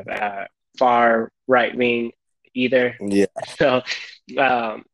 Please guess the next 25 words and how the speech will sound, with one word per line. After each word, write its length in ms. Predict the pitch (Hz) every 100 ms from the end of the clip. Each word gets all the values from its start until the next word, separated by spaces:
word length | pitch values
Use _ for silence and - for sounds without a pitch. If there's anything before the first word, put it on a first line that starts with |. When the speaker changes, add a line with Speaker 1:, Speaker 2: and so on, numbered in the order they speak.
| _ -
Speaker 1:
it's, 600 | 131 120 - - - - -
it's 180 | 123 -
one 120 | 151
of 80 | 143
those 200 | 135 -
things 680 | 127 120 123 123 - - - _ _ _ _ - 120
that 360 | 117 110 107 _ _ _ _ _ _ _ _ -
I 160 | 123
believe 460 | 123 131 123 123 117
that 260 | 117 110 - _ _ _
the 80 | 131
current 400 | - 135 123 -
president 600 | - 120 117 117 110 110 -
is 240 | 113 -
not, 260 | 113 107 - _ _ _ _ _ _ _ _ _
he's 340 | - 147 139 -
not 360 | 143 139 - -
in 120 | 127
the 80 | 117
mental 300 | 120 123 117
state 360 | - 110 104
for 200 | - 113
the 160 | 107 -
office, 440 | - _ - -
right? 240 | 107 101